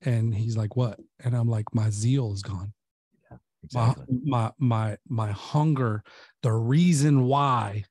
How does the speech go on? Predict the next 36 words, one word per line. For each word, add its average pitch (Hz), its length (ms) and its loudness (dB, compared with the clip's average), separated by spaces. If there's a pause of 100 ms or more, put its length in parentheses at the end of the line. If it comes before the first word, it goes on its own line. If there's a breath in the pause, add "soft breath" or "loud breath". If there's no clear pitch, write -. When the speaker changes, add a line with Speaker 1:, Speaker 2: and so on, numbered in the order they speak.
Speaker 1:
has 113 300 -6
faded," 110 540 -4 (240)
right? 123 280 -2
Speaker 2:
Totally. 64 360 -20 (120)
Speaker 1:
And 147 80 2
it's 151 140 2
the - 60 -6
same 185 240 4
thing 175 140 2
with 135 140 2
business. 143 460 0 (520)
You 143 100 -2
see 202 160 0
these 151 200 2
young 190 180 2
cats - 300 -4
coming 170 200 0
into 147 180 -8
the 139 80 -4
business 147 400 -2
and 143 80 -2
they're, 143 80 -2
like, 120 180 -6 (160)
dreaming 190 400 4
big 175 380 -2
and 151 120 -2
they're 143 120 -2
like, 127 260 -10
"Man, 185 180 -4
I'm 190 180 6
gonna 156 180 4
kill 185 320 -2
it. 165 100 2
I'm 180 180 -2
gonna 175 160 -2
be 131 240 -2